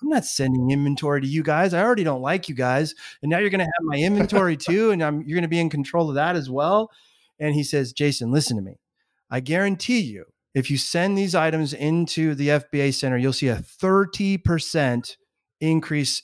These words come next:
Speaker 1: in revenue because of the Prime badge." I said, "Send me the address, James. It'll be there in, in a couple of days." And it's
Speaker 2: Yeah.
Speaker 1: like, I mean, that's, that's all you need to know.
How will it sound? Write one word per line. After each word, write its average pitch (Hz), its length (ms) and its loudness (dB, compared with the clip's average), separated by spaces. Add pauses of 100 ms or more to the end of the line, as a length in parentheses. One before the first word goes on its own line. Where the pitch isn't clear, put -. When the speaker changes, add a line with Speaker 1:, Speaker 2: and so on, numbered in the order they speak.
Speaker 1:
in 139 180 2
revenue 117 580 -2 (280)
because 131 280 2
of 120 60 -4
the 113 60 -4
Prime 120 300 0
badge." 101 320 -6
I 120 80 0
said, 117 280 0
"Send 147 200 -2
me 147 80 2
the 127 100 0
address, 107 320 -2
James. 107 300 0
It'll 110 100 0
be 113 140 2
there 110 240 2
in, 107 140 -12
in - 260 -16
a 107 40 -10
couple 107 260 -14
of 92 60 -20
days." - 300 -18 (380)
And 139 100 0
it's 127 100 0
Speaker 2:
Yeah. 160 40 4
Speaker 1:
like, 147 240 0
I 160 80 -2
mean, 160 320 0 (640)
that's, 143 260 -4 (100)
that's 127 140 -10
all 170 80 0
you 180 60 0
need 185 100 2
to 175 80 2
know. 170 320 -2